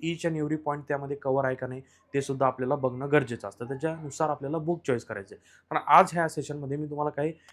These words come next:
बुक्स सांगणार आहे, ते बुक्सचं तुम्ही as a reference म्हणून यूज करू शकता आणि जे की मी सुद्धा माझ्या प्रिपरेशन जर्नीमध्ये यूज केले होते. बघा विद्यार्थी मित्रांनो, सगळ्यात पहिल्यांदा बुक आहे पेपर वनसाठी.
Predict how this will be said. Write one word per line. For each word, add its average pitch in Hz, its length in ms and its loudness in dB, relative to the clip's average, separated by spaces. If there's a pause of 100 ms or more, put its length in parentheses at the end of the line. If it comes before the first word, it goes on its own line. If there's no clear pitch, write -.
(180)
बुक्स 165 240 2
सांगणार 143 300 2
आहे, 143 100 0
ते - 340 -6
बुक्सचं 156 520 0 (520)
तुम्ही 151 360 0
as 131 100 0
a 151 80 4
reference 143 500 2
म्हणून 143 260 -4
यूज 147 240 0
करू 131 180 -2
शकता 123 360 -10 (300)
आणि 123 140 -6
जे 151 120 0
की 165 140 0
मी 170 260 2
सुद्धा 165 260 -2
माझ्या 160 320 0 (420)
प्रिपरेशन 131 480 0
जर्नीमध्ये 131 460 -4
यूज 151 240 0
केले 110 200 -6
होते. 104 240 -8 (280)
बघा 170 180 6
विद्यार्थी 143 420 2
मित्रांनो, 139 380 -6
सगळ्यात 151 360 -2
पहिल्यांदा 139 400 -2
बुक 143 280 -4
आहे 123 180 -4 (400)
पेपर 151 280 8
वनसाठी. 127 460 0